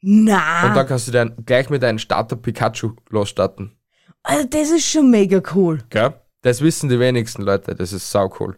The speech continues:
Speaker 1: Also an jeden da draußen, der Pokémon Go spielen möchte oder sich einfach neu orientieren möchte, bitteschön, ihr kriegt am Anfang ein Pikachu.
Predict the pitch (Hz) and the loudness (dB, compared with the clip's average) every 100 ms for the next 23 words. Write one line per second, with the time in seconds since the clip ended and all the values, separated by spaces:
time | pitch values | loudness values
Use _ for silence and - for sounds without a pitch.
0 | _ 143 196 262 185 165 233 190 180 220 | _ -2 0 0 0 0 -2 -2 -2 -2
1 | 214 190 190 202 170 156 196 208 _ - | -4 -4 -4 -4 -2 -2 -2 -4 _ -20
2 | - 196 180 160 160 - 262 370 - _ | -6 -2 -2 -4 -6 -2 -2 -2 -8 _
3 | _ _ 196 185 202 190 - - 170 180 | _ _ -2 -2 -2 -6 -10 -8 -8 -6
4 | 170 175 175 202 208 _ _ _ 185 208 | -10 -4 0 0 -4 _ _ _ -4 -2
5 | 190 226 220 220 226 - 269 _ _ _ | -2 -6 -4 -6 -6 -8 -10 _ _ _
6 | _ _ _ _ 277 269 240 202 170 165 | _ _ _ _ -2 0 0 0 -2 -4
7 | 208 214 240 214 202 190 214 240 240 214 | -6 -4 -6 -4 -6 -4 -4 -2 -2 -4
8 | - - 226 220 - | -12 -4 -4 -4 -8